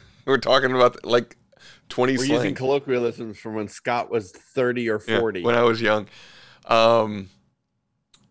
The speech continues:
Speaker 1: let's see. I, I think the, the date's been released for, uh, Batman coming to H B O Max. I think it was in July.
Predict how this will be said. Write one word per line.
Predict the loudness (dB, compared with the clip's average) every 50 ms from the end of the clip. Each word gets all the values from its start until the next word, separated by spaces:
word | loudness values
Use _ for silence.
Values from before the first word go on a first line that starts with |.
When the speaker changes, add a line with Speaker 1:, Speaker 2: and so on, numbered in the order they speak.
| _ _ -6
Speaker 1:
let's | -4 -4 -2
see. | 0 2 4
I, | 4 4 2 2 0
I | -2
think | -2 -4 -4 -4 -6 -6
the, | -6 -6 -6 -4
the | 0 2 2 4 2
date's | 2 2 0 -2 -2 -4
been | -4 -4 -4
released | -4 -2 -2 -2 -4 -4 -6 -8 -12
for, | -8 -6 -2 0 0 2 2 2 2 0 0
uh, | -2 -2 -2 -2 -2 -4 -6 -8 -4
Batman | 0 0 0 2 2 0 0 -2 -2
coming | -4 -4 -4 -4 -4 -6 -6
to | -8 -6 -6 -6 -6 -6 -8 -10 -12 _ _ _ _ _ _ _ _ _ _ _ _ _ _ _ _ -10
H | -10 -8 -4
B | -2 0
O | 0 0
Max. | 2 0 0 0 -2 -4 -8 -12 -12 -12
I |
think | -10 -10 -10 -10
it | -10 -12
was | -10 -10
in | -10 -10 -10 -12 -18 _ _ _ _ _ _ _ _ _ _ _
July. | -12 -10 -8 -6 -6 -6 -6 -6 -8